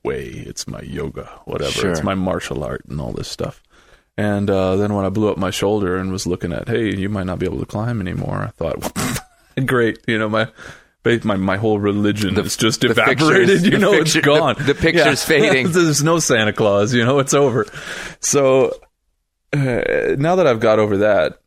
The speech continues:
Speaker 1: uh, and I've got a whole new perspective on injury, you know, with this little finger tweak, six weeks is like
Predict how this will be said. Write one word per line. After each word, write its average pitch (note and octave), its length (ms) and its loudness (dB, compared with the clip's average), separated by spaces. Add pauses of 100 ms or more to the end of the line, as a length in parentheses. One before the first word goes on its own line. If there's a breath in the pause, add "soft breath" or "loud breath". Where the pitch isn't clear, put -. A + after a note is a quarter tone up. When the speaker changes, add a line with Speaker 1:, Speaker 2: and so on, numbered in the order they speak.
Speaker 1:
uh, - 60 -8
and G2 560 -4
I've G2 80 -8
got F#2 140 -2
a G2 60 -4
whole G#2 200 -2
new F2 160 -4
perspective - 540 -6
on F2+ 140 -4
injury, F#2+ 440 -4
you F2 80 -4
know, F2+ 160 -6
with F#2+ 160 -4
this - 180 -10
little - 160 -6
finger G2 320 -4
tweak, - 360 -6
six - 280 -6
weeks F2+ 300 -4
is - 160 -10
like - 200 -4